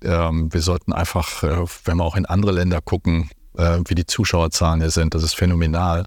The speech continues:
Und deshalb glaube ich nicht, dass es hier in irgendeiner Form eine Fußballmüdigkeit oder Sattheit gibt oder Resignation oder, ähm, ich glaub, das sollten wir nicht, nicht wirklich, äh, glauben. Die, die Leute, ähm, die werden, die werden, wir werden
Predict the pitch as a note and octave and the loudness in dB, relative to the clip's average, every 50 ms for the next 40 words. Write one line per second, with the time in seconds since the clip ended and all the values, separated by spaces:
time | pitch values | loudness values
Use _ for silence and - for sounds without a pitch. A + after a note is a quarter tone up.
0 | - - _ _ - - - - - - - D#2+ E2 E2 E2+ E2 - F2 D#2+ - | -8 -14 _ _ -20 -20 -20 -20 -10 -4 -2 0 0 2 0 0 0 0 -2 0
1 | - - D#2 D#2 D#2+ D#2+ - F2 E2 - - D#2+ D#2 D#2+ - - - - E2+ E2+ | 0 0 0 0 0 0 0 -2 -2 0 0 -2 -2 -2 -2 -2 0 0 2 2
2 | D#2+ E2 - - - F#2+ F2+ F2+ F#2+ F#2 - E2 E2+ E2 - - - - F2 F2 | 2 0 -2 -2 0 0 2 2 2 0 0 0 0 0 0 -2 -4 -2 0 0
3 | F2 F2 E2+ E2+ E2+ E2 E2 E2 E2 E2+ E2+ - - - G#2+ - - F2+ E2+ E2+ | 2 2 2 2 2 2 2 2 2 0 0 -2 -2 -4 -4 -2 0 0 2 2
4 | E2+ F2 F#2+ G2 G2 G2+ - - - - - E2 D#2+ D#2+ D#2+ - D2+ D#2+ D#2 D#2 | 2 2 2 2 2 0 0 -2 -4 -2 0 2 2 2 2 0 0 -2 -2 0
5 | D#2 F#2 E2 D#2+ - - - E2 D#2+ D#2 - - D#2+ D2+ C#2+ - - C2 D2+ D#2+ | 0 0 0 -2 -2 -2 -2 0 0 0 -2 -2 -2 -2 -2 -2 -2 -2 0 0
6 | D#2 D#2 F#2+ F2 E2+ F#2 E2 F2 E2+ F2 E2+ - - - - F2 E2+ E2+ E2 E2 | 0 0 0 0 0 0 0 0 0 -2 -2 -4 -6 -4 -2 0 0 0 2 0
7 | E2+ E2 D#2+ D#2 D#2 D#2+ E2 - - - - - - - - - - - - - | 0 0 0 0 0 -2 -2 -4 -8 -18 -20 -20 -20 -20 -20 -20 -20 -12 -6 -2
8 | D2+ D#2+ D#2 D#2 D#2 D#2 E2 - - _ - - F2+ - - - - - - G2 | 0 0 2 2 0 -2 -2 -6 -10 _ -2 -2 -2 0 -2 -8 -12 -6 -4 -4
9 | - - G#2 G2 G2 - G2 F2+ E2+ E2 E2+ E2+ E2+ - - - - - - F#2+ | -2 0 0 0 0 0 0 0 2 2 0 0 0 -2 -4 -6 -6 -4 -2 0
10 | F#2 - - F2 F2 E2 - E2+ D#2+ D2+ - - - - - D#2+ D2 D2 D2 - | 0 0 0 0 0 0 0 0 0 0 0 -2 -2 -2 0 0 0 0 0 0
11 | D2+ D2 D2+ C#2+ D2+ D2+ D2+ D2+ E2+ E2+ E2 D#2+ D#2+ D#2+ D#2 - - - F2+ E2 | 0 0 0 0 0 0 0 0 0 0 0 0 0 0 -2 -4 -4 -2 -2 0
12 | F2 F2 F2+ F#2 - - F2 E2+ E2+ E2+ E2 D#2+ E2 F2 D#2 - _ _ _ - | 2 2 0 0 0 0 0 0 0 0 0 0 -2 -2 -4 -8 _ _ _ -20
13 | - - - - - - E2+ F#2 F#2 F2 E2+ F2 E2+ E2+ E2 E2+ - - - - | -20 -20 -20 -10 -4 -2 2 2 2 2 2 0 0 0 0 -4 -6 -12 -18 -8
14 | - - D#2+ F2 F2+ F2 F2 E2+ F2 F2 F2 F#2 F2+ F#2 F2 F2 F2 F#2 | -4 -2 2 2 2 2 2 2 2 2 2 2 2 2 0 0 -2 -2